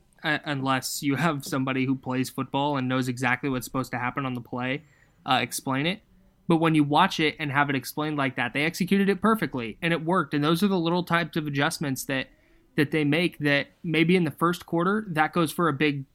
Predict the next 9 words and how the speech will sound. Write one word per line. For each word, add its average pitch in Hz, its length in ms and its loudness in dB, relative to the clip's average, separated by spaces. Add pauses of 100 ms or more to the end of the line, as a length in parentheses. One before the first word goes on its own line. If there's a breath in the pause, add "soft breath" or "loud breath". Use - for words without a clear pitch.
(300)
play, 139 480 -2
but 139 300 -2 (380)
in 160 140 -2
the 143 100 -2 (100)
fourth, 175 460 2 (200)
it's 151 160 -6
a 135 40 -6
sack. - 480 -6 (720)
And 143 720 2